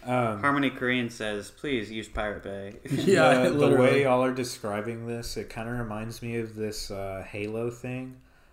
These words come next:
Speaker 1: on Netflix. I don't know how much y'all are into Halo.
Speaker 2: Oh, is
Speaker 3: Halo.
Speaker 2: that, like, they, they made, like, a couple, like, anime movies about, like, the Flood, right?
Speaker 1: It's like,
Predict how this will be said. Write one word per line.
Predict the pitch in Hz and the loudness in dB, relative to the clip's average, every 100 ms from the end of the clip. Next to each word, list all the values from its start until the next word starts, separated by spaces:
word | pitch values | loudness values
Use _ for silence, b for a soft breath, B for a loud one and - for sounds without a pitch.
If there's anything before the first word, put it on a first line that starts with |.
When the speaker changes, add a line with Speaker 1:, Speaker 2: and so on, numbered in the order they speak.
| _ | _
Speaker 1:
on | 113 104 104 | -12 -8 -8
Netflix. | 107 - 120 120 | -10 -6 -6 -6
I | 113 | -8
don't | 110 107 | -8 -8
know | 107 | -10
how | 104 | -10
much | 110 107 107 - - | -10 -10 -12 -16 -12
y'all | 110 104 | -8 -6
are | 104 | -6
into | 101 107 | -8 -12
Halo. | 104 110 113 117 127 | -10 -8 -6 -4 2
Speaker 2:
Oh, | 123 131 131 | 4 6 6
is | 135 | 4
Speaker 3:
Halo. | - 151 | 4 2
Speaker 2:
that, | - 156 | 2 0
like, | 151 - - | -2 -2 -4
they, | 139 | -4
they | - 160 | 0 -2
made, | 175 165 113 | 0 0 -2
like, | 110 107 | -4 -4
a | |
couple, | 101 107 - 101 95 | -6 -8 -6 -6 -6
like, | 95 95 - | -8 -10 -8
anime | 101 101 101 101 | -8 -6 -6 -6
movies | 101 101 101 | -6 -6 -6
about, | 101 101 98 | -6 -8 -8
like, | 98 | -10
the | - | -12
Flood, | - 107 104 101 | -8 -6 -4 -2
right? | - | -2
Speaker 1:
It's | 104 107 | -2 -2
like, | 170 165 160 | 0 -2 -4